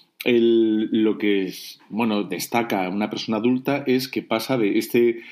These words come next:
este estado de in-, de, de infancia, que son los niños, ¿no? Que obedecen a papá y a mamá con, con cierta facilidad, ¿no? Le dicen, "Oye, lávate los dientes", límite,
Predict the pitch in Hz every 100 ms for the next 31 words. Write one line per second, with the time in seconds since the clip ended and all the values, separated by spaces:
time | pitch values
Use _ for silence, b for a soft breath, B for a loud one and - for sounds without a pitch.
0 | B - 110 117 131 127 117 113 113 113
1 | 113 - 104 101 107 101 95 92 90 92
2 | - 101 104 104 143 143 135 160 120 143
3 | - 87 87 82 - 110 104 82 87 107
4 | 113 113 87 92 - 90 87 82 95 98
5 | 95 92 92 98 92 85 82 80 b b
6 | b b _ - 117 110 - 135 156 151
7 | 135 107 - 92 - 90 92 90 80 -
8 | 104 123 92 95 98 143 98 101 107 107
9 | 107 107 101 87 87 95 98 101